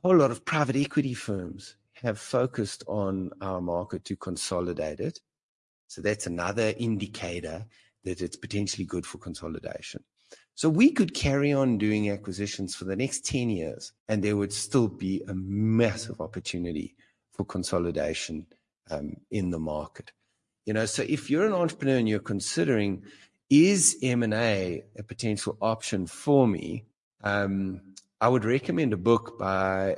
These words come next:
um, Adam Kofi called The Private Equity Playbook, which for me speaks really well to what M and A could look like and how you can leverage the economic force of private equity to succeed.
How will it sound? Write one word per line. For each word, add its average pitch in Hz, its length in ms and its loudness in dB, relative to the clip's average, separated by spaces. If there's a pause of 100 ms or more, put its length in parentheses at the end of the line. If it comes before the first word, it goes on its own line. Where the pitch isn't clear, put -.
um, 92 360 -4
Adam 113 300 0
Kofi - 560 0 (520)
called 98 260 0
The 95 60 -6
Private 117 380 2
Equity 101 320 -2
Playbook, 98 580 -2 (360)
which 127 180 0
for 139 160 0
me 170 420 2
speaks 147 840 -6 (400)
really 127 520 4
well 98 560 0 (200)
to 92 340 -4 (580)
what 117 280 2
M 117 220 -2
and 107 100 0
A 101 140 0
could - 220 -12
look 95 220 -8
like 95 320 -4
and 98 160 -10
how 101 200 -6
you 110 160 -2
can 101 180 -6
leverage 117 380 -4
the 98 140 -2
economic 95 440 -8
force - 240 -8
of 85 100 -20
private 98 300 -4
equity 87 480 -10 (520)
to 135 140 2
succeed. 107 640 -2